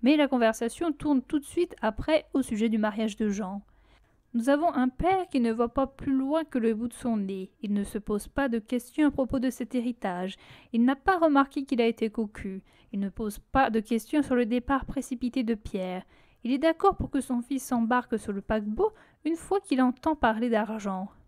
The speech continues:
D'ailleurs, tous sont intéressés par l'argent. Même Jean, quand il compare son argent avec l'argent de mademoiselle Rosémilie. Et quand il pense que cela léserait mademoiselle Rosémilie s'il renonçait à l'héritage. Seul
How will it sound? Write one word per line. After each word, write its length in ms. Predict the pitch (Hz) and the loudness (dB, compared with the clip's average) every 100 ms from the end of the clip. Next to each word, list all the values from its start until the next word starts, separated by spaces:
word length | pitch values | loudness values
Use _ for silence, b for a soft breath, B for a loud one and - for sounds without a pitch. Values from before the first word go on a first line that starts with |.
| - | -8
D'ailleurs, 480 | 214 220 269 311 - | -4 0 4 4 0
tous 340 | - 370 - | -4 -4 -4
sont 240 | 240 240 233 | -4 -2 -2
intéressés 480 | 226 220 214 - | -2 -2 -2 -6
par 200 | 247 214 | -4 -2
l'argent. 500 | 208 214 208 185 180 b b b - | -2 -4 -4 -6 -8 b b b -2
Même 280 | 254 320 269 | 0 2 0
Jean, 220 | 254 370 | -2 -2
quand 60 | 269 | -2
il 140 | 247 | -2
compare 380 | 240 240 269 254 | 0 -2 0 -2
son 180 | - 226 | -2 0
argent 340 | 214 226 294 | 0 -2 -2
avec 300 | 349 214 220 | 0 0 0
l'argent 280 | 226 214 254 | -2 -2 -2
de 80 | 220 | 0
mademoiselle 640 | 208 220 214 214 247 247 | 0 2 0 0 0 0
Rosémilie. 680 | 208 208 214 202 190 180 196 b b - | 0 0 0 -2 -4 -10 -14 b b -14
Et 60 | - | -2
quand 220 | 320 311 | 0 0
il 140 | 294 | -4
pense 380 | - 392 440 - | -4 -2 -2 -6
que 160 | - 247 | -6 -2
cela 320 | 254 254 220 | 0 0 0
léserait 460 | 220 214 233 240 | 0 -2 -4 -6
mademoiselle 460 | 208 196 196 196 190 | -6 -6 -6 -4 -4
Rosémilie 640 | 185 190 196 202 214 311 | -6 -6 -4 -4 -2 -4
s'il 180 | 330 277 | -2 -2
renonçait 440 | 285 262 262 - | 2 2 2 0
à 40 | 240 | -2
l'héritage. 720 | 233 220 - 185 180 175 - b b b b | 0 -2 -6 -8 -8 -10 -14 b b b b
Seul 300 | - 339 | -6 -2